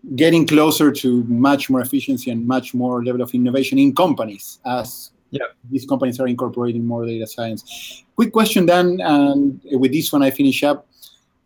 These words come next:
Speaker 1: For a guy like you, you're in the epicenter of the data science <laughs> industry now, doing very cool things.
Speaker 2: Sure.
Speaker 1: Of course, there are a lot of things going on. So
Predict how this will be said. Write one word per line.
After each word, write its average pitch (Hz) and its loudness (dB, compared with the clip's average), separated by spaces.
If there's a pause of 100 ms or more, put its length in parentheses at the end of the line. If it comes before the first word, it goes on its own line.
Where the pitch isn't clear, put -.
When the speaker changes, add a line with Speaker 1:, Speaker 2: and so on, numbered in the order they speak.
(720)
Speaker 1:
For 165 0
a - 0
guy 185 4
like 180 4
you, 175 4
you're 160 4
in 139 4
the 139 4
epicenter 151 -2
of 123 -6
the 127 -6
data 135 0
science 147 0 (240)
<laughs> - -10
industry 156 -6
now, 151 0
doing 139 2
very 143 0
cool 143 -2
things. 151 0 (580)
Speaker 2:
Sure. - -2
Speaker 1:
Of - -10
course, 175 2
there 151 2
are 143 4
a - 2
lot 147 2
of 139 -10
things 160 -4
going 143 2
on. 127 2
So 139 -4